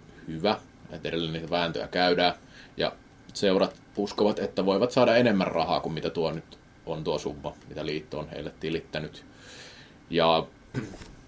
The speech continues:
tässä on nyt semmoinen tilanne, että näitähän on kehotettu kaikkia ilmoittautumaan kumminkin S S L:ään, elikkä Superliigaan ensi kaudeksi. Kaikki ei ole suostunut. Siellä on ilmeisesti jotain, en tiedä mitä syitä siihen on, että eivät ilmoittaudu. Ja nyt sitten ei ole oikein selvää sekä, että al-,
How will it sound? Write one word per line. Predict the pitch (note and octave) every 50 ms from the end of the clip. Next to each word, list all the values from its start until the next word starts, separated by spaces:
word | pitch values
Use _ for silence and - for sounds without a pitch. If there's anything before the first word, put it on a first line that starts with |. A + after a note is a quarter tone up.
| - - - - A2 F#2+
tässä | F#2+ F2+ - -
on | G#2+
nyt | A2 A2+ - - - - - -
semmoinen | - A2+ G#2 G#2+ G#2+ F#2+
tilanne, | G#2+ G#2+ G#2 G#2 G2+ G2 G2
että | F#2+ F#2+ F#2+
näitähän | F#2+ F#2 G2 G2+ F#2+
on | F#2+ F#2
kehotettu | - G2+ F#2+ F#2+ F#2 - F2+ - F#2+
kaikkia | - G2 F#2+ F#2+ - - - F#2 F2+
ilmoittautumaan | F2+ F2+ F#2 F#2 F2+ - F2 E2 D#2+ D#2+ D#2+ D#2 D#2
kumminkin | E2 D#2+ D#2+ D#2 D2+ D#2 D#2 E2
S | - - E2 - -
S | F#2 F2+
L:ään, | F#2 F#2+ G2 G#2 G#2 G2+ - - - - -
elikkä | C2+ - - - C#2 - - -
Superliigaan | - - - - F#2 - G2 G2 G2 F#2+ F#2+ - F#2+ G2
ensi | G2 F#2+ -
kaudeksi. | - F#2+ F#2 F2+ F2+ F2+ - - F#2 F2+ - - - - - - - -
Kaikki | - E2+ E2+ - C#2
ei | C2
ole | - -
suostunut. | - - E2+ E2+ E2+ - - - F#2 F2 E2 - - - - - - - - - -
Siellä | - - - D2+ D2+
on | D2+
ilmeisesti | C#2+ D2 C#2+ D2+ - - -
jotain, | D2 C#2+ C#2+ C#2+ C#2 - - - -
en | - D2+ C#2+
tiedä | D2 C#2+ C#2+
mitä | D2+ D2+ C#2+
syitä | - - C#2+ D2 D2
siihen | C#2+ D#2 D#2 E2 F2
on, | F#2+ G2 F#2+
että | F2 - - C#2+
eivät | C#2 E2 - - - C#2
ilmoittaudu. | C2+ D#2 E2 E2+ - - G2+ G2 G#2 A2 A2 - - - - - - - - - - - - - - - - - - - - -
Ja | F#2 F2+ F2+ F2+ F2+ F2+ F2+ E2 -
nyt | G2+ G2+ F#2+
sitten | - A2 - - G#2 G2
ei | G2+ G2+ G2+ G#2
ole | G2+ G2+
oikein | G#2 G2 - G#2 F#2+ F#2+ F#2 F2+
selvää | - G#2 F#2+ F#2 F2+ F2+ E2+
sekä, | - F#2+ E2+ - E2+ E2+
että | E2 - E2
al-, | D#2 D#2+ D#2+